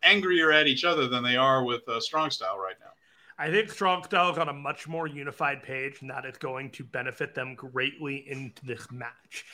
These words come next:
Speaker 2: Now, we talked earlier that Ishii could walk out on Okada. Now, what if Okada walked out on Ishii
Speaker 1: Mm-hmm.
Speaker 2: and El Desperado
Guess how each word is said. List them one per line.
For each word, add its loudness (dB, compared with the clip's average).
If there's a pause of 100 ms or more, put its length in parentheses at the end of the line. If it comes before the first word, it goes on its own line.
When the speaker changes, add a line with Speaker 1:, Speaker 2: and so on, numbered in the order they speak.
(180)
Speaker 2:
Now, 12
we 8
talked 12
earlier 6
that -2
Ishii -4
could 0
walk 0
out 2
on -6 (120)
Okada. -2 (920)
Now, 6 (180)
what 8
if 0 (460)
Okada 6
walked -2
out 4
on 0 (120)
Ishii -6 (100)
Speaker 1:
Mm-hmm. -4
Speaker 2:
and 0
El 6
Desperado 6